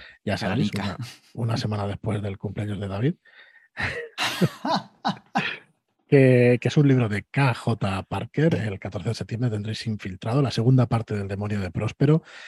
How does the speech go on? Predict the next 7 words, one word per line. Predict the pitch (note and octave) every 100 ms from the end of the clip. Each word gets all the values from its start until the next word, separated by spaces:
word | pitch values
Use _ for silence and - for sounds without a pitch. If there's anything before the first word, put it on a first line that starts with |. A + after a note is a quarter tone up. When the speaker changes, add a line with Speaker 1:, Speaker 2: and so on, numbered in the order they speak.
| - -
Speaker 1:
Un | D3 C#3
libro | C#3 C3
de |
verdad | A#2+ A2+
para | A#2 A2 G#2+ G#2+
disfrutar, | A2 - G#2+ G#2 B2+ E3 - -
eh, | C3 A#2 A2 G#2+ G2+